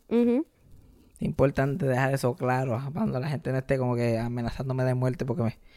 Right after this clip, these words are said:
Speaker 2: estaba riendo de que Leo se murió. Lo único interesante de Leo que me lleva a la, a la, a las gotitas del saber es lo de quién era su, su papá y quién era su abuelo. Porque Leo Fernández era Leo Fernández el tercero.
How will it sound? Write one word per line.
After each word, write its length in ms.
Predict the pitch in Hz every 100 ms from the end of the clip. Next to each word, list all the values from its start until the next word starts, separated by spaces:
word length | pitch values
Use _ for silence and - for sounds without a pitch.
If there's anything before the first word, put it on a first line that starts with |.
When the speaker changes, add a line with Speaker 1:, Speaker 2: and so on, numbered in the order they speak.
| -
Speaker 2:
estaba 240 | - 123 120
riendo 360 | 139 131 123
de 60 | 117
que 140 | 113
Leo 220 | 110 113
se 100 | 110
murió. 320 | 107 107 107 - - - _ _ _ -
Lo 100 | 123
único 240 | 123 160 196
interesante 560 | 190 196 185 190 185
de 140 | 190 180
Leo 360 | 180 175 123
que 120 | - 117
me 160 | 113
lleva 320 | 117 123 151
a 40 | 160
la, 200 | 151 139
a 180 | - 143
la, 380 | 123 120 117 - -
a 100 | -
las 120 | 127
gotitas 360 | 123 131 135 147
del 100 | 151
saber 380 | - 139 151 160
es 240 | 143 147 -
lo 180 | 139 127
de 580 | 123 120 110 104 104 104 - -
quién 180 | - 123
era 200 | 131 131
su, 260 | - 175 -
su 160 | - 131
papá 300 | 113 120 196
y 60 | 185
quién 120 | 131
era 140 | 120
su 100 | 135
abuelo. 400 | 120 131 175 117 - _ _ _ - -
Porque 240 | - 120 120
Leo 180 | 117
Fernández 400 | 117 123 123 139
era 140 | 151 139
Leo 200 | 139 139
Fernández 460 | 147 139 151 151 147
el 200 | 143 135
tercero. 580 | 131 - - 156 107